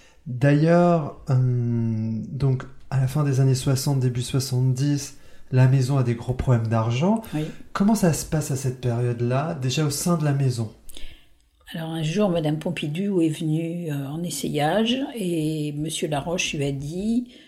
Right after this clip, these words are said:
Speaker 2: Je ne sais pas si on pourra finir vos vêtements,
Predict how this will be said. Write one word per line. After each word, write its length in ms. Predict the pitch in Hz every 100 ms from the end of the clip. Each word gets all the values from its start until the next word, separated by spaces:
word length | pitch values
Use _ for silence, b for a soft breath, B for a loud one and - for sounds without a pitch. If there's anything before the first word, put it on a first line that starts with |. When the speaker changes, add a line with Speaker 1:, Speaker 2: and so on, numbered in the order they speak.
| B
Speaker 2:
Je 160 | - 139
ne 140 | -
sais 220 | - 185
pas 280 | 180 - 175
si 760 | 175 - - 160 156 131 139 135
on 100 | 151
pourra 440 | 151 - 151 165
finir 440 | 151 - 160 175 160
vos 180 | 160 147
vêtements, 720 | 147 - - 160 196 233 240